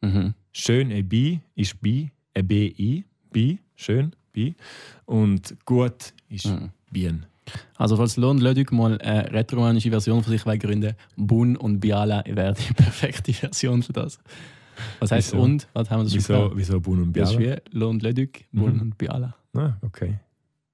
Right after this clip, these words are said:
Speaker 2: Was hast du noch gefragt?
Speaker 1: Was heisst und?
Speaker 2: E.
Speaker 1: Ah, logisch, E.
Speaker 2: Einfach
Speaker 1: Also
Speaker 2: E.
Speaker 1: Bun e Biala.
Speaker 2: Bun e Biala. Also bien. Bun ist Engadin, glaub ich jetzt sogar. Wenn's,
Speaker 1: Buona
Speaker 2: also
Speaker 1: Sera.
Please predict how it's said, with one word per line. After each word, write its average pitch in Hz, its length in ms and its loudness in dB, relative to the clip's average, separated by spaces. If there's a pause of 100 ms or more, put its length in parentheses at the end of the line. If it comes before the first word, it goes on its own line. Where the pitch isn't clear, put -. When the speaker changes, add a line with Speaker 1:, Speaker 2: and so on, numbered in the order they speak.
(220)
Speaker 2:
Was 123 140 2
hast 160 80 0
du 185 60 0
noch 143 220 0
gefragt? 85 280 -2
Speaker 1:
Was 95 120 0
heisst 123 200 -2
und? 92 280 -2 (720)
Speaker 2:
E. 104 240 2 (160)
Speaker 1:
Ah, 87 120 -2
logisch, 87 320 -2
E. - 40 -2
Speaker 2:
Einfach 92 220 -2
Speaker 1:
Also 90 200 -2
Speaker 2:
E. 92 40 -2
Speaker 1:
Bun 117 380 0
e 98 120 -6
Biala. 85 400 -8 (160)
Speaker 2:
Bun 95 240 0
e 92 80 -4
Biala. 87 380 -4 (360)
Also 98 160 -2
bien. 104 400 2 (220)
Bun 110 260 2
ist 95 160 0
Engadin, 95 520 0 (480)
glaub 87 200 -2
ich 90 100 -2
jetzt - 120 -14
sogar. 87 300 -4
Wenn's, 90 180 -2
Speaker 1:
Buona 95 160 -2
Speaker 2:
also 87 180 0
Speaker 1:
Sera. 95 220 -2